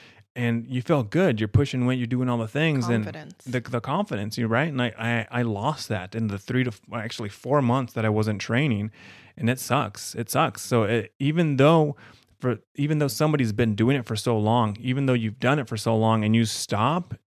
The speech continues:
Speaker 1: to start back up, that momentum is all, that pushing that car is there once again. That hard work, that grind to get you back to where you once were before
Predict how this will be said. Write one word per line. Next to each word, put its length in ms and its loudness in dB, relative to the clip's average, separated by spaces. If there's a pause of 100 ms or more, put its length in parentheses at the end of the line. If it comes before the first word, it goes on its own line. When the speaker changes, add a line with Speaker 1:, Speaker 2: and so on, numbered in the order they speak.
Speaker 1:
to 80 -2
start 460 2
back 240 -2
up, 240 -4
that 80 2
momentum 540 0
is 100 -6
all, 360 0
that 340 -4
pushing 280 -2
that 140 -4
car 240 0
is 220 -2
there 220 4
once 300 0
again. 380 0 (280)
That 200 -6
hard 360 4
work, 280 -2
that 200 -8
grind 600 2
to 80 -10
get 320 -2
you 80 -2
back 380 0
to 100 -2
where 180 2
you 140 2
once 360 0
were 160 2
before 540 4